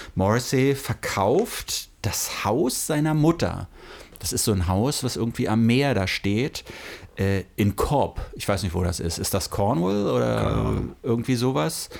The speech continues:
Speaker 1: Ähm, und das kostet nur fünfhunderttausend Pfund.
Speaker 2: Ja.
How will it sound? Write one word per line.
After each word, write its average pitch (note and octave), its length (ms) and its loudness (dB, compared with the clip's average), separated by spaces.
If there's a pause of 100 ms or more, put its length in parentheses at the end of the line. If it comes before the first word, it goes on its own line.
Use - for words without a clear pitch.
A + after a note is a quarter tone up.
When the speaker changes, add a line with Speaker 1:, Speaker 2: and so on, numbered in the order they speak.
(300)
Speaker 1:
Ähm, G#2+ 420 2 (140)
und G#2+ 140 0
das G#2 140 -2
kostet - 500 -2
nur G#3 400 0
fünfhunderttausend D3+ 1500 -2
Pfund. - 560 -6 (440)
Speaker 2:
Ja. E2+ 260 0